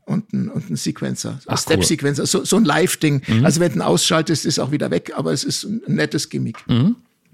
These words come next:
Speaker 2: Ja, das heißt also ein sehr, sehr großes Feature-Set, wo wir gleich dann vielleicht noch mal im Detail so auf einzelne Sachen eingehen
Speaker 1: Ja.
Speaker 2: können, weil, äh, ich, ich hab, ich weiß, ich hab das Ding auf der Musikmesse irgendwann mal gesehen, ich weiß nicht mehr, in welchem Jahr es war,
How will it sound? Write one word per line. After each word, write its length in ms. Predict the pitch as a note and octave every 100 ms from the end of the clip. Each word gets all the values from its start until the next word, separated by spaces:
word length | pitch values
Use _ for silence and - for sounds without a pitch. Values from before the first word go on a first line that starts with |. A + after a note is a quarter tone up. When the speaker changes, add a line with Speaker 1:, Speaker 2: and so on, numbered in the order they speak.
| _ _ - _ _ _ - _ _ _ _ _ _ _ _ _ -
Speaker 2:
Ja, 120 | A2+
das 160 | F2+ A#2
heißt 160 | A2+
also 320 | G2+ G#2+ G2+
ein 180 | F#2 F#2+
sehr, 400 | - F2 F#2+ A#2+
sehr 140 | B2 A2
großes 380 | A2+ A#2 G#2 -
Feature-Set, 480 | C3+ - F#2+ B2 -
wo 140 | G#2
wir 120 | G2 G#2
gleich 180 | G#2+
dann 120 | A2+ G#2
vielleicht 200 | A2 G#2
noch 100 | G#2
mal 200 | G2+ G2
im 100 | G2
Detail 320 | G2+ A2+ A2
so 80 | A2
auf 160 | F#2+
einzelne 340 | - G#2+ - G2+
Sachen 240 | G#2 A2+
eingehen 640 | G2+ A2 A#2 G#2 G2+ G2
Speaker 1:
Ja. 140 | - E3+
Speaker 2:
können, 220 | A#2+ B2+
weil, 200 | A#2 A2+ - _ _ -
äh, 240 | G#2 G#2+ - -
ich, 160 | A2+ - - - _
ich 160 | C3+ D#3
hab, 200 | E3 -
ich 60 |
weiß, 240 | C3 E3+ E3+
ich 60 |
hab 100 | D3+
das 140 | F3 -
Ding 180 | D3+ E3+
auf 160 | D#3
der 80 | C#3
Musikmesse 540 | B2+ A#2+ F#3 F3 D#3+ E3
irgendwann 380 | G3+ A3 D#3+
mal 100 | D#3+
gesehen, 240 | C3 A#2 C#3+
ich 80 | B2
weiß 120 | B2
nicht 40 |
mehr, 80 | A#2+
in 60 | A#2
welchem 220 | C3+ G2+
Jahr 160 | G2+
es 120 | G2+ -
war, 240 | A#2